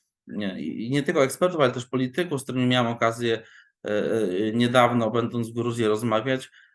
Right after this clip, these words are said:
stwierdza wprost, że była to decyzja o charakterze geopolitycznym, po prostu, żeby Gruzji nie zostawiać, e, samej, e, w obliczu agresywnej Federacji Rosyjskiej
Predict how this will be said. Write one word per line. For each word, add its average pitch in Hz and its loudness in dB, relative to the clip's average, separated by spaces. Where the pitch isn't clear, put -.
stwierdza 196 2
wprost, 202 2
że 139 2
była 151 4
to 151 -2
decyzja 147 -2
o - 2
charakterze 135 0
geopolitycznym, 127 0
po 120 0
prostu, 151 0
żeby 135 -4
Gruzji 139 0
nie 135 0
zostawiać, 123 0
e, 110 -6
samej, 127 2
e, 113 -2
w 110 -6
obliczu 123 -2
agresywnej 113 -2
Federacji 117 2
Rosyjskiej 120 -4